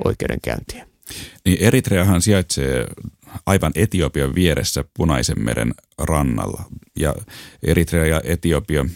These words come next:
Speaker 2: ne ovat paitsi sotineet keskenään pitkään, mutta niillä on myös pitkä yhteinen historia. Ja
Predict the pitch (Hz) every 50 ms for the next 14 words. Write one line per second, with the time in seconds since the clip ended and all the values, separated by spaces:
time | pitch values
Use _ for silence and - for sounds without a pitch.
0 | - - - 82 76 78 76 - - - - - - - - - 80 82 82 -
1 | - - 98 101 - 107 98 90 87 85 - - 87 - - - 82 78 78 80
2 | - - - - - - - _ - 87 80 - - - 73 71 71 69 - -
3 | - - - - _ _ _ - - - - 92 87 92 92 85 85 85 85 85
4 | 82 85 - - - - - - 92 90 - - - 76 76 82 - - 73 73
5 | 73 73 69 - - - 76 - - - - 104 104 - - - - 62 - 52
6 | 50 50 - - - - - - 64 62